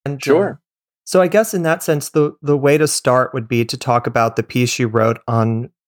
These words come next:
Speaker 1: Tom of Finland in nineteen eighty-eight for Outlook magazine, which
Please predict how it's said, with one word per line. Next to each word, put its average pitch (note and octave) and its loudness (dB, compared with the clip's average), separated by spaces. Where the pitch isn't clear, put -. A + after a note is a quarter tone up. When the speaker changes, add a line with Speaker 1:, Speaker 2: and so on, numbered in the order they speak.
Speaker 1:
Tom A2+ 2
of A2 -2
Finland A#2+ 2
in A2+ 2
nineteen A2+ -2
eighty-eight G#2+ -2
for - -4
Outlook A2+ -2
magazine, A2 -4
which - 0